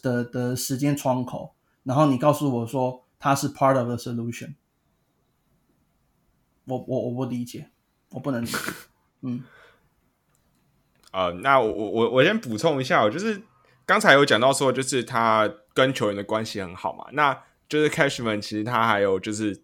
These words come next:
Speaker 2: 讲了一段话，他说就是他是球员的 protector，然后他是球员的保护者，然后就是他正在那个，那个位置上，他是有在成长，有在进化的。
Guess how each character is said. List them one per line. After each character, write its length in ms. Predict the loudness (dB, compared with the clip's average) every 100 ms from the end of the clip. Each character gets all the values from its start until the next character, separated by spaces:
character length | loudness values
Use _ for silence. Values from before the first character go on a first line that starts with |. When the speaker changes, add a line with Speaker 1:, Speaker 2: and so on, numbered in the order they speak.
| -4
Speaker 2:
讲 200 | -4 -2
了 60 |
一 40 | -4
段 200 | -2 -2
话， 280 | -2 -2 -4
他 60 |
说 480 | -4 -2 0 0 -2 -8 _ -6
就 120 | -4
是 40 |
他 160 | 4 4
是 240 | 4 2
球 300 | 2 2 4
员 80 | 4
的 100 | 2
protector， 680 | -2 -4 -2 -6 -8 -10 -12 _ _ _ _
然 120 | -2 2
后 60 |
他 160 | 4 2
是 100 | 2
球 240 | 2 2
员 80 | 2
的 100 | 0
保 220 | 0 2
护 240 | 4 2 2
者， 320 | 0 -2 -8 _
然 100 | -10
后 380 | -2 2 2 0 -8 _ _
就 100 | -4
是 320 | 2 4 4
他 400 | 2 2 4 4
正 260 | 0 -2 0
在 140 | 2
那 80 | 2
个， 160 | 0 -2 -6 -8
那 100 | 0
个 520 | 4 4 2 0 2
位 160 | 6 6
置 120 | 6
上， 200 | 0 2
他 160 | 2 0
是 160 | -2
有 120 | -4 -2
在 120 | -2
成 260 | 0 -2
长， 240 | 6 6 8
有 80 | 2
在 100 | 0
进 300 | -2 -10 -2
化 220 | -2 -2
的。 120 | -6